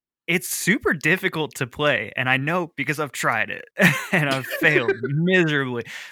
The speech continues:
Speaker 1: But it's like, th-, the, there was, like, no, there was no lack of creativity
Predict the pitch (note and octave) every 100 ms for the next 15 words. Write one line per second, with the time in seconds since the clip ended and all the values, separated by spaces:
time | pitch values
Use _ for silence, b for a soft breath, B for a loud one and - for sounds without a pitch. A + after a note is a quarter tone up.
0 | - F3 E3 D#3+ D3 B B B _ _
1 | - _ _ F3 F#3 - _ _ _ _
2 | E3 E3+ D#3+ D3+ D3 C#3 C#3 C3+ C#3+ D#3
3 | D3 B2 - _ _ _ _ _ _ _
4 | _ _ C#3+ C#3+ D#3 D#3+ A2+ G#2+ C#3 -
5 | G#2+ - B2 A2+ - G#2+ C3 - -